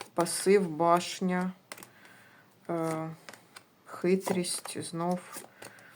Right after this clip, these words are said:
На окупованій території може бути якась неправдива інформація про башню. По Луні це станція може бути, А С. А С показує.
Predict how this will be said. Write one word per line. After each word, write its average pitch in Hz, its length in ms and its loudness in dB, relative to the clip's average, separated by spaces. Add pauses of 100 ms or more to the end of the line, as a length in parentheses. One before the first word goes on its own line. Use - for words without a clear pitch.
(240)
На 220 200 10
окупованій 214 560 8
території 196 560 6
може 190 300 4
бути 180 260 0
якась 185 340 2
неправдива 180 720 6
інформація 170 800 2
про 175 200 -2
башню. 160 600 -2 (520)
По 180 160 2
Луні 185 380 6
це 214 280 -2
станція 175 800 2
може 175 320 -2
бути, 170 520 -6 (120)
А 175 160 0
С. 170 440 -8 (2000)
А 185 140 4
С - 420 -2
показує. - 640 -6